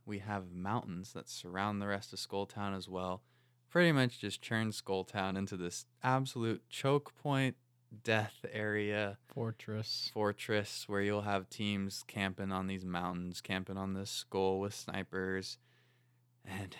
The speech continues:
Speaker 1: it's just crazy, and I miss it. I really do.
Speaker 2: Yeah.
Speaker 1: I know you're a huge Skull Town fan. Like, you loved it a lot when we were on Kings Canyon.
Speaker 2: It's pretty intense, and usually, like you were saying about how the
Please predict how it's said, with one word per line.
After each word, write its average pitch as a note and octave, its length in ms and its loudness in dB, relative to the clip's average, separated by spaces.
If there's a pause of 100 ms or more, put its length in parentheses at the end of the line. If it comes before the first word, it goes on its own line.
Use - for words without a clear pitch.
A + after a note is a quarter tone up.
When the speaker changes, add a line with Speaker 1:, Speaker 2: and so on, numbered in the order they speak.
Speaker 1:
it's - 180 -8
just - 360 0
crazy, F#2 680 0
and B2 180 4
I C#3+ 140 4
miss F2+ 440 -2
it. F#2 200 0 (140)
I D3+ 140 4
really D3+ 400 4
do. D#3 400 0 (840)
Speaker 2:
Yeah. A#2 220 4 (260)
Speaker 1:
I A2 80 4
know D3 140 6
you're A#2+ 240 8
a F#2+ 40 6
huge F#2+ 400 0
Skull - 320 -8
Town - 320 -6
fan. - 280 -8 (140)
Like, - 280 -6
you A2+ 280 -2
loved A2 360 -8
it - 100 -10
a - 80 -8
lot F#2 400 0
when G#2 200 -6
we G2+ 60 -6
were G2+ 80 -6
on F#2 140 -8
Kings - 240 -8
Canyon. - 380 -12 (160)
Speaker 2:
It's C3+ 220 4
pretty F3+ 280 0
intense, B2+ 540 2
and A#2 180 -4
usually, C3 720 4
like C3 220 2
you C#3+ 80 4
were A#2+ 100 6
saying A#2+ 380 4
about G#2 240 2
how G#2+ 480 4 (280)
the A2 280 0